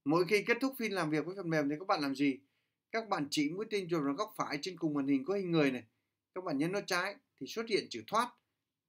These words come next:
Thì các bạn nhấn chữ thoát để thoát ra khỏi phần mềm. Sau đó các bạn, à, shut down hệ điều hành. Sau đó các bạn tắt máy tính, tắt nguồn điện để đảm bảo an toàn cháy nổ, không nên để điện trong quá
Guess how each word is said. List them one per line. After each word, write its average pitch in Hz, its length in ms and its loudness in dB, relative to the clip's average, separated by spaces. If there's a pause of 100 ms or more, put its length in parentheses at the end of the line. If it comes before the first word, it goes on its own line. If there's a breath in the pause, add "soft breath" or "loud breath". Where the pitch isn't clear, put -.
(100)
Thì 127 100 -2
các 175 220 -6
bạn 135 240 -2
nhấn 185 360 -2
chữ 143 200 -4
thoát 196 240 0
để 127 140 -8
thoát 196 180 -6
ra 175 60 -4
khỏi 110 260 -8
phần 123 120 -8
mềm. 135 220 2 (720)
Sau 196 280 2
đó 196 120 0
các 202 200 -6
bạn, 120 360 -4
à, 113 160 -6
shut 220 280 -2
down 170 420 2 (420)
hệ 120 120 0
điều 127 160 -2
hành. 127 280 -4 (480)
Sau 156 180 2
đó 165 180 0
các 180 140 -4
bạn 160 220 -2 (100)
tắt 190 220 -2
máy 170 200 -2
tính, 202 260 4 (300)
tắt 226 220 2
nguồn 143 180 -2
điện 160 200 8 (760)
để 143 360 4
đảm 135 240 0
bảo 127 160 0
an 147 200 -4
toàn 117 200 -4
cháy 147 180 -2
nổ, 123 360 -4
không 165 220 -4
nên 156 180 -2
để 117 140 -2
điện 139 340 0
trong 143 220 -4
quá 160 100 -4